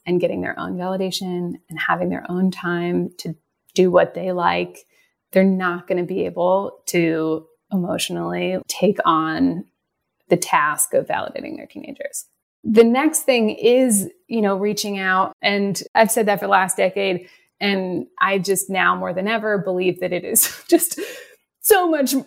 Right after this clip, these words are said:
harder and more complicated than it sounds. Who do you reach out to and for what reasons? And when you do reach out, you know, you'll be told to consider five different factors and,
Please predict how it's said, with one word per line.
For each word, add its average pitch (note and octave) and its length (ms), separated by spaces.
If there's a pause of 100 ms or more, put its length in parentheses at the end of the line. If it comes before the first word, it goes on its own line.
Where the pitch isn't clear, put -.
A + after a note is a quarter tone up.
harder G#3+ 480
and G3+ 240
more F#3+ 140
complicated F3+ 920
than F3 140
it - 240
sounds. - 520 (200)
Who C4 220
do C#4+ 60
you C4+ 120
reach B3 220
out G#3 340
to F#3+ 680
and F3 400 (380)
for G#3 120
what A3 260
reasons? G3 680
And E3+ 300 (260)
when G#3 180
you G#3 80
do C4 240
reach B3 260
out, G3 480
you G3 140
know, F#3 80
you'll G3 220
be G3 160
told G#3 540
to G#3 540
consider B3 380
five B3+ 400
different C4 320
factors G#3+ 640
and, F3 260